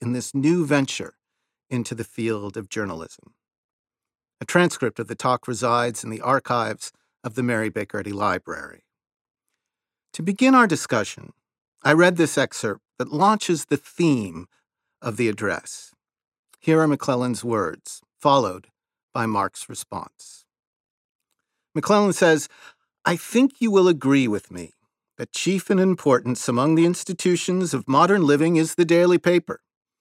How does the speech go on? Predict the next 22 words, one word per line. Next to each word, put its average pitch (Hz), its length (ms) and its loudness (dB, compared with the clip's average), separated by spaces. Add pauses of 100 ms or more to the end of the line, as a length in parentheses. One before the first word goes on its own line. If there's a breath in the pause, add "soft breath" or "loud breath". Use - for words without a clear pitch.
(360)
In 131 140 -4
fact, 156 340 4
the 143 80 -2
newspaper 170 560 2
has 127 140 -2
become 123 360 -4
practically 147 800 0
indispensable 175 1200 0 (440)
to 151 80 -4
the 135 100 2
working 185 400 2
out 139 180 4
of 151 120 0
human 123 320 -2
problems, 165 760 0 (560)
and 123 160 -6
through 190 280 6
it 202 100 0
human 117 280 -2
thought 180 480 2 (440)
has 135 180 -4
awakened 143 640 0